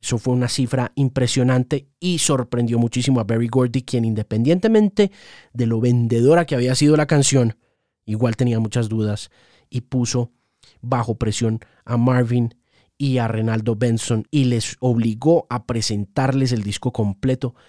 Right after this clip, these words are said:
en marzo de ese año, es decir, unos dos o tres meses después de que la canción saliera al mercado y se convirtiera en un éxito.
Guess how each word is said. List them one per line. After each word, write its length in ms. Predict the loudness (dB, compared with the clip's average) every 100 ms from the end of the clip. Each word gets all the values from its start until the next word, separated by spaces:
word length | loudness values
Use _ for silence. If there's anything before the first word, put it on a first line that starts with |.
| _ _
en 220 | 0 2
marzo 560 | 4 2 2 -2 -6 -8
de 180 | -4 -4
ese 180 | 0 -2
año, 220 | 0 -2
es 80 | -4
decir, 240 | -4 -4
unos 240 | -4 -4 -2
dos 200 | -4 -4
o 60 |
tres 300 | -6 -6 -2
meses 280 | -2 -2 -4
después 420 | -6 -8 -8 -8 -8
de 100 | -6
que 80 | -6
la 120 | -4
canción 460 | -2 -2 -2 -2
saliera 340 | 0 -2 -2 -4
al 220 | -2 0
mercado 360 | 0 0 0 0
y 40 |
se 120 | -2
convirtiera 540 | -4 -6 -6 -6 -6 -8 _ _ _ _
en 340 | -2 -2 -2 -6
un 180 | -4 -4
éxito. 560 | -4 -6 -10 -12 -18